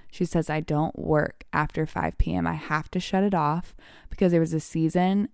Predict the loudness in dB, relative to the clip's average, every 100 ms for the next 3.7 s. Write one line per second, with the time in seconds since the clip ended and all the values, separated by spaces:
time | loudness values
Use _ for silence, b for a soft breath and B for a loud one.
0 | -2 0 2 0 0 2 2 2 0 2
1 | 0 0 0 0 0 -2 -2 -2 -2 -2
2 | -2 -4 -2 -2 -2 0 -2 -2 -2 -4
3 | -4 -8 -4 0 2 2 0